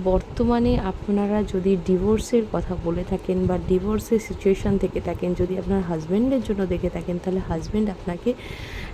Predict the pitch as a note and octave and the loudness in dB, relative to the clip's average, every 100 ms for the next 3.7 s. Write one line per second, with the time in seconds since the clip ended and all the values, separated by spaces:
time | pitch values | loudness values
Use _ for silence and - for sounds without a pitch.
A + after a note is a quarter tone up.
0 | - - - G3+ F#3+ G3+ A#3 A#3+ G#3+ F#3 | -10 -10 -8 -4 -2 2 0 2 2 4
1 | F#3+ F#3+ G3+ G3+ F#3 - G3 F#3+ - D#3 | 6 4 2 2 -2 0 0 0 -2 -4
2 | D#3+ F3 - A#3+ A3+ G#3 F3+ F#3 F#3 F3 | -2 -2 0 2 2 0 0 -2 -2 -4
3 | - G3+ G3 - F#3+ A#3 | -2 -2 -2 -4 0 2